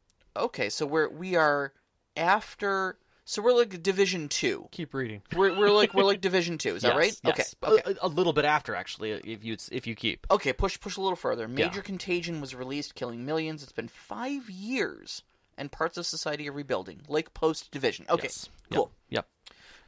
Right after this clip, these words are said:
Speaker 1: Um, Melody was an unsanctioned operative for the C I A. she sustained, uh, in private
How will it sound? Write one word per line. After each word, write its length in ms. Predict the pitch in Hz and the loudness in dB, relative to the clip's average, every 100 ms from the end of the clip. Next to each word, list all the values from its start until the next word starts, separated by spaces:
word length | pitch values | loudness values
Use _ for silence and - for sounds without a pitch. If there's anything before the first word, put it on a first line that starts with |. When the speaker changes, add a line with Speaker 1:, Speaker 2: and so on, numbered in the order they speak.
| - | 0
Speaker 1:
Um, 480 | 170 165 160 160 160 _ _ _ - | 2 4 2 -2 -10 _ _ _ -6
Melody 580 | 156 302 160 113 120 214 _ _ _ _ - | -2 0 0 -4 -10 -12 _ _ _ _ -6
was 260 | 135 139 | -4 -4
an 140 | 147 - | -6 -6
unsanctioned 840 | 196 254 254 - 185 185 190 180 - | -4 -4 -6 -4 -4 -4 -6 -6 -2
operative 580 | 151 - 131 123 107 | -2 -2 -6 -6 -6
for 120 | - 123 | -8 -12
the 80 | |
C 280 | - - 131 | -8 -6 -4
I 100 | 117 | -4
A. 280 | 113 50 - _ _ - _ - | -6 -8 -12 _ _ -20 _ -10
she 100 | 170 | -6
sustained, 760 | - - - 170 180 185 185 - | -4 -4 -4 -4 -4 -6 -8 -8
uh, 760 | - 127 127 120 120 113 113 113 - _ | -2 2 2 2 0 -2 -4 -6 -10 _
in 380 | 147 143 127 123 - | -8 -6 -6 -10 -12
private 560 | - 151 160 180 - | -2 2 2 0 -6